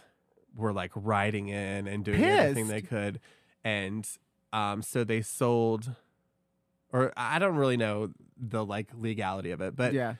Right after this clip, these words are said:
Speaker 1: they gave it a second life on a network called U P N. And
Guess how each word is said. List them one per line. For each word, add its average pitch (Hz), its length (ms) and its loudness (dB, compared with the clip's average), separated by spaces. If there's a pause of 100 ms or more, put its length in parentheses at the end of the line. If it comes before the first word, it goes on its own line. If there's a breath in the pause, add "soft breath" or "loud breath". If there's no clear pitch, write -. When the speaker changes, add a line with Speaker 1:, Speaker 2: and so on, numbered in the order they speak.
(260 soft breath)
Speaker 1:
they 143 180 6
gave 147 320 4
it 143 220 2
a 131 100 0
second 123 480 0
life 104 420 -2
on 98 440 0 (100)
a 107 80 -2
network 101 380 -2
called 92 200 -4
U 92 160 -6
P 76 220 -10
N. 67 360 -10 (520)
And 92 500 -4